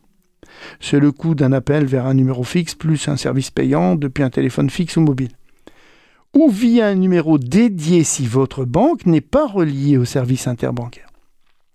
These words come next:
Lors de votre appel, un numéro d'enregistrement vous sera communiqué.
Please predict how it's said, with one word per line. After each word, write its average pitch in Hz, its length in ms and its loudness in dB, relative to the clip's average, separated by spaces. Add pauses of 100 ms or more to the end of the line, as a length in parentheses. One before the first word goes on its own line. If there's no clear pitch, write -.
(400)
Lors 294 200 2
de 240 100 2
votre 185 280 0
appel, 135 280 -2
un 127 80 -2
numéro 196 400 2
d'enregistrement 151 760 -2
vous 180 140 0
sera 156 300 -2
communiqué. 165 600 -2